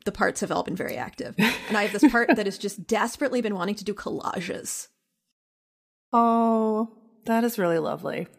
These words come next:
Speaker 1: And I haven't sat down yet to do it, but I keep telling that part, like, "We're going to."
Speaker 2: Mm.
Speaker 1: We got a lot of magazines that we can cut up.
Speaker 2: Right.
Speaker 1: Make some collages.
Speaker 2: Well, 'cause then it's, like, all the parts working in unison. It's that combination of being individually recognized, but then all working together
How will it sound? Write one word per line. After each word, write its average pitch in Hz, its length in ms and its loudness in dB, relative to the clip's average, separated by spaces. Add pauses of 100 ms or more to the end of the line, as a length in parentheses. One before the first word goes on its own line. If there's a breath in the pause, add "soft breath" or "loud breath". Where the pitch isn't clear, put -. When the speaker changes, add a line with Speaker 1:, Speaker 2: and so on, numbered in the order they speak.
(480)
Speaker 1:
And 208 100 -2
I 202 40 0
haven't 240 260 0
sat 240 220 0
down 220 180 0
yet 214 180 -2
to - 60 -10
do 220 200 -2
it, 196 80 -4
but 190 80 -4
I 175 40 -4
keep 220 200 -8
telling 226 220 -2
that 220 140 -2
part, - 140 -4
like, 196 140 -6
"We're 202 100 -2
going 208 380 -4 (100)
to." - 320 -8 (260)
Speaker 2:
Mm. 180 720 6
Speaker 1:
We 220 120 2
got 226 160 0
a 185 80 -2
lot 208 440 2
of 214 100 -2
magazines 190 840 -4
that 175 100 -2
we 170 100 -6
can - 160 -12
cut - 240 -4
up. - 320 -10
Speaker 2:
Right. 175 460 4
Speaker 1:
Make 170 140 4
some - 200 -6
collages. - 640 -6 (180)
Speaker 2:
Well, 247 120 4
'cause 233 140 6
then 226 100 6
it's, 226 100 4
like, 202 180 2
all 165 160 2
the 175 80 -2
parts 160 440 -4
working 165 320 -4
in 147 80 -8
unison. 156 680 -8
It's 170 160 -4
that - 160 2
combination 175 560 0
of 165 140 -2
being 165 340 -4
individually 165 560 0
recognized, 156 760 -4
but 160 120 2
then 156 160 -2
all 151 320 -2
working 151 320 -2
together 143 600 -2